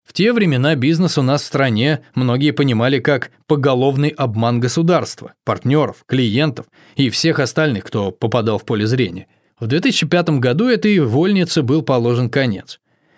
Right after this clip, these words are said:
И, конечно же, всё было сделано, как мы это любим, из одной крайности в другую.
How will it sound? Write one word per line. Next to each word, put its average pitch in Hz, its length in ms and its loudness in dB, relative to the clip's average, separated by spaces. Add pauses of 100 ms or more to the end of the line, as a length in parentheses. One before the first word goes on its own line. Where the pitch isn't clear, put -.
(100)
И, 120 60 0
конечно 117 540 0
же, - 220 -14 (100)
всё 117 140 -8
было 127 200 0
сделано, 165 720 2
как 151 240 0
мы 151 140 2
это 143 180 0
любим, 135 420 0 (300)
из 123 180 0
одной 120 420 0
крайности 175 680 0
в 123 120 -2
другую. 127 580 -2